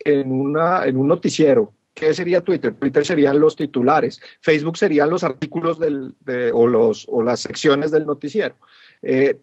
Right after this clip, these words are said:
Twitter, no, digamos, no tiene ninguna profundidad, lo que tiene son miles de mensajes corriendo, eh, en simultánea que curiosamente tienden a converger hacia lo que en Twitter se conoce como las tendencias. Las tendencias son como los temas comunes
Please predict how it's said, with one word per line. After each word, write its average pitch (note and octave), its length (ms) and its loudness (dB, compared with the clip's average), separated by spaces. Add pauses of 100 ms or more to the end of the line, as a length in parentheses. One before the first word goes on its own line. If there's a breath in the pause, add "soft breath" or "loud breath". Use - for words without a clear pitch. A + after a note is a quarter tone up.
Twitter, F#3+ 360 2
no, G#3 180 0
digamos, D#3 320 0
no E3 160 2
tiene F#3 260 -10
ninguna D#3 420 -2
profundidad, D#3 540 0
lo B2+ 140 0
que A2+ 120 -8
tiene C3+ 320 -2
son F#3+ 280 -2 (240 soft breath)
miles G#3 420 4
de A#3 80 2
mensajes E3 460 0
corriendo, D3 760 -2
eh, - 520 -4
en - 120 -8
simultánea D3 800 0 (300 soft breath)
que E3 340 -2 (120)
curiosamente F#3 1000 -2
tienden F#3 540 -2
a F#3+ 60 -4
converger C#3 840 -2
hacia C#3+ 340 -2
lo B2 160 -4
que B2 260 -2
en A#2 100 -4
Twitter B2+ 300 0
se F3+ 120 -2
conoce C#3+ 340 2
como E3 220 0
las D3 180 2
tendencias. C#3 560 0
Las B2 160 -2
tendencias B2 440 -2
son F3+ 160 -4
como F#3+ 200 0
los F3 280 -4
temas D#3 360 2
comunes D#3 600 -6